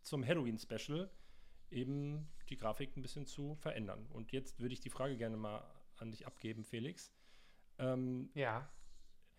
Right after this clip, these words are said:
Speaker 1: was stellst du dir denn, also was ist denn, was wäre denn ein Accessoire oder was wäre denn so etwas Halloween-mäßiges, was ich mit dir anstellen könnte,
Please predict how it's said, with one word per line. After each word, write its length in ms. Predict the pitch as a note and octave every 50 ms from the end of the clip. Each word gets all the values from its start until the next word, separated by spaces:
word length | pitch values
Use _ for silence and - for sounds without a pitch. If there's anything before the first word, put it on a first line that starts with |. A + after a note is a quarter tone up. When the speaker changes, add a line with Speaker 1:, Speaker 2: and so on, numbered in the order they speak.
| - - - - - - - - - - E3+ C3 A#2+
Speaker 1:
was 380 | B2+ C#3+ F3+ - - - - D#3
stellst 460 | - - - D#3 D3 B2 - - -
du 160 | E3+ F3+ A3 A#3
dir 160 | G3 A3 F#3+
denn, 380 | D3+ E3 E3 D#3+ D#3+ D#3+ E3+ D3
also 180 | C#3+ C3 B2+
was 180 | D3+ D3+ - -
ist 220 | - D3+ - - -
denn, 300 | D#3+ D#3 D#3 D#3 D#3 - -
was 240 | B2+ C3 C#3 - D3+
wäre 180 | E3+ E3 E3+
denn 240 | C#3+ D3+ D3+ D3+ D3+
ein 220 | - - C3 C3+ C3+
Accessoire 680 | C3+ - - C3 - - - D#3 E3+ F3+ F3+ F3 E3 D3
oder 180 | C3 C3 B2+ B2+
was 160 | B2+ - -
wäre 220 | C#3+ C#3+ C#3 C#3+
denn 140 | C3+ C3+ C3
so 100 | B2+ C#3
etwas 340 | C#3 C3+ - C3 A#2+ - -
Halloween-mäßiges, 760 | - F3 E3 D3+ D#3 D3 D3 C#3+ D3 D3 - D3+ C#3 D3 -
was 160 | - C3 - -
ich 160 | - D3 -
mit 220 | D#3+ C#3+ B2+ - -
dir 220 | D3 D#3 D3 -
anstellen 400 | B2 B2 A#2 - - G#2+ F#2+ G2
könnte, 420 | F#2+ - G2+ G2+ F#2+ - G#2 G#2